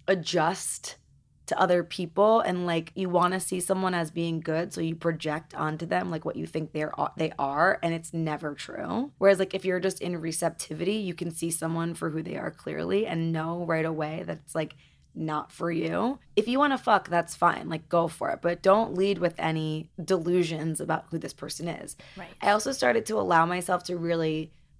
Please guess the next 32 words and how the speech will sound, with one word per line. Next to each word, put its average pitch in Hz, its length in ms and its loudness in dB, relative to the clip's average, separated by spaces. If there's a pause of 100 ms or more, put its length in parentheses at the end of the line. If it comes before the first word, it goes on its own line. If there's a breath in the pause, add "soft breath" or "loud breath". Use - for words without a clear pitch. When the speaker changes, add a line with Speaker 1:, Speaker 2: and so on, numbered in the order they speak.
Speaker 1:
live 170 440 0
the 170 240 -2
adage, 165 720 0
uh, 151 340 0 (160)
"When 180 220 0
someone 180 460 0
shows 170 280 -2
you 170 120 -2
who 165 120 0
they 165 140 2
are, 160 220 0
listen," 247 640 -4 (520 soft breath)
which - 220 -4
is 175 120 0
kind 180 220 -2
of 170 80 -4
the 175 80 -4
same 170 240 -4
thing 170 300 -6
of, 165 80 -4
like, 165 240 0
someone 254 240 0
would 233 100 -2
show 240 140 2
me 220 100 2
who 214 80 2
they 196 160 0
were 226 300 6
and 196 100 2
I'd 185 80 -2
be 185 80 6
like, 175 220 6